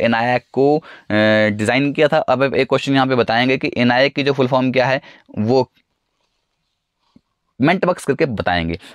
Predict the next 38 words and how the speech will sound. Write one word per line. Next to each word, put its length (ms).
क्यों 200
बताएंगे? 320
क्योंकि 240
मैंने 140
आपको 180
पढ़ाई 380
है। 180
I 40
hope 160
कि 160
आप 280
इसका 200
आंसर 200
करेंगे। 220
मैंने 200
पहले 260
कहा 160
था 100
अगर 140
आपने 200
वो 200
वीडियोज़ 320
नहीं 180
देखी 240
हैं, 80
पहले 160
जाके 180
उन 160
वीडियोज़ 260
को 80
देखिए, 280
उसके 220
बाद 80
आप 120
इस 140
वीडियो 200
पे 80
आइए, 260